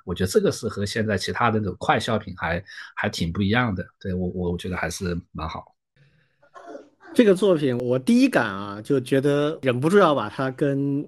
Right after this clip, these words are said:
Speaker 2: 最近这几年很火的《爱死机》啊，《Love, Death Robots》来做对比。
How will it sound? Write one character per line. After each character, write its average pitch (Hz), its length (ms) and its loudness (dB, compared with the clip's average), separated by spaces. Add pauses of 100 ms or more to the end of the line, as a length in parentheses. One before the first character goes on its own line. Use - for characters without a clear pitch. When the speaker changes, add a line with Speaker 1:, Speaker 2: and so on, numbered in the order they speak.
Speaker 2:
最 160 160 6
近 151 180 2
这 139 160 0
几 123 160 -6
年 120 280 -2
很 123 360 -2
火 107 300 0
的 107 200 0
《爱 131 140 -2
死 120 220 -4
机》 127 220 0
啊， 101 180 -4
《Love, 127 360 0 (260)
Death 123 280 2
Robots》 120 520 -2
来 110 200 -2
做 120 240 2
对 127 280 2
比。 - 280 -16